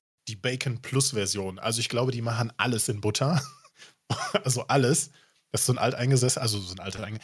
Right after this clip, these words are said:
das ist halt so ein Laden, der so auch ein bisschen Touri-mäßig aufgemacht ist, ne? Also so in so einer alten,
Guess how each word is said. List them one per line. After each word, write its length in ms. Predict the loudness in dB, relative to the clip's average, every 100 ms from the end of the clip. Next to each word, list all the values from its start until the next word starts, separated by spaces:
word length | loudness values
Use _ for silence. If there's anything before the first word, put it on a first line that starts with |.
| -6
das 140 | 0 2
ist 120 | 4
halt 120 | 4
so 60 | 4
ein 60 |
Laden, 240 | 4 4 4
der 160 | 2
so 200 | 0 -2 -4
auch 140 | -2
ein 40 | 0
bisschen 260 | 2 2
Touri-mäßig 500 | 2 4 6 4 2
aufgemacht 420 | 0 2 0 0
ist, 160 | 0 2
ne? 200 | 2 2
Also 160 | -2 -2
so 140 | -2
in 80 | -2
so 80 | -2
einer 120 | -2
alten, 400 | -4 -6 -8 -10